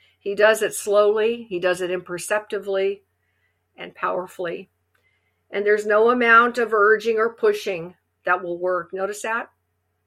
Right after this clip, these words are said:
Mm-mm. And the longing to win Christ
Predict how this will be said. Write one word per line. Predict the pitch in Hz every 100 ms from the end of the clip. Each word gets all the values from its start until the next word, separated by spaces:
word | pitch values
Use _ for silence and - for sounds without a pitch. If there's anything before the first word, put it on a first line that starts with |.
| _
Mm-mm. | 196 196 - 180 170 _ _ _ _ _ _ _ _ -
And | 185
the | 196
longing | 196 196 208 214 208
to | 208
win | 190 196 196
Christ | 190 - 190 185 180 - -